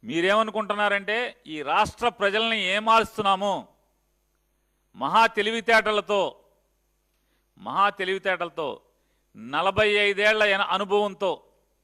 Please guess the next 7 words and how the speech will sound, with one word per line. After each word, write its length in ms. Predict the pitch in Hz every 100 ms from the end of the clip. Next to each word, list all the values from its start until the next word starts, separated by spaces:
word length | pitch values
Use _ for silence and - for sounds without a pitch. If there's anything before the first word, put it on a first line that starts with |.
| _ _ _ _ _ _ _ _ _ _ _ _ _ _ _ _ _ _
నలభై 440 | 101 143 180 196 202
ఐదేళ్ల 440 | 196 190 220 220
అనుభవంతో 800 | 190 202 214 214 185 196 233 392 _ _ _ _ _ _ _ _ -
ఈ 140 | 127
ఆంధ్ర 320 | 131 175 202 196
రాష్ట్ర 360 | 190 185 175
ప్రజల్ని 600 | - 170 175 202 202 170